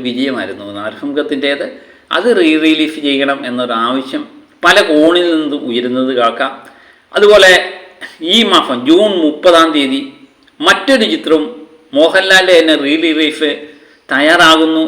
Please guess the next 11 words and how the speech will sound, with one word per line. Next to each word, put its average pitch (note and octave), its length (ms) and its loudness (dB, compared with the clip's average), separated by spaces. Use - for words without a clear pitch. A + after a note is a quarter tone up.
എന്ന് C3 220 -6
തന്നെയാണ് A#2 400 -2
അറിയുന്നത്. A#2+ 380 -6
ഡേറ്റ് D#3+ 380 2
പ്രഖ്യാപിച്ചിരിക്കുന്നത് D#3 800 0
ഉദയനാണ് E3+ 600 4
താരം C#3+ 400 0
എന്ന A2+ 120 -12
ചിത്രമാണ്. A#2 400 -10
റോഷൻ E3+ 480 -2
ആൻഡ്രോഫിൻ്റെ D#3+ 540 -2